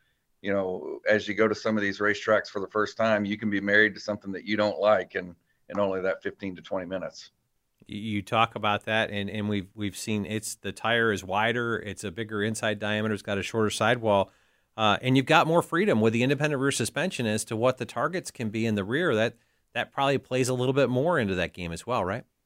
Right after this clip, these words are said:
Speaker 1: It really does, Todd. And as you know, with a, with a diffuser versus kind of the splitter being right against the ground, the, the aero device, the, the,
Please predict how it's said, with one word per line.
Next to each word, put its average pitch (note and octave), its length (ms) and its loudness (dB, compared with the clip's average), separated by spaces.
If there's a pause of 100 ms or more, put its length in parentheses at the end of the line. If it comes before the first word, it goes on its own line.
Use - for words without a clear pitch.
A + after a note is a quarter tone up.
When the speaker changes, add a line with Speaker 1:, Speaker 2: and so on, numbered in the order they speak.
(1300)
Speaker 1:
It C3+ 180 4
really D#3+ 260 10
does, B2+ 440 10
Todd. B2+ 320 2
And A#2 120 4
as A#2 180 4
you A#2 80 0
know, A#2 260 6
with G#2 240 4
a, G2 260 2
with G#2+ 180 -2
a G2 100 0
diffuser G#2 920 -4
versus G2+ 640 -4 (460)
kind A2 160 0
of F#2+ 40 -6
the F#2+ 60 -6
splitter A#2 400 0
being G#2 220 0
right G2+ 200 4
against G#2 300 -4
the F#2+ 60 -10
ground, G2+ 480 0
the, F#2+ 200 -2
the F#2+ 160 -4
aero A#2+ 240 6
device, G2 640 0 (320)
the, G#2 200 2
the, G2+ 380 4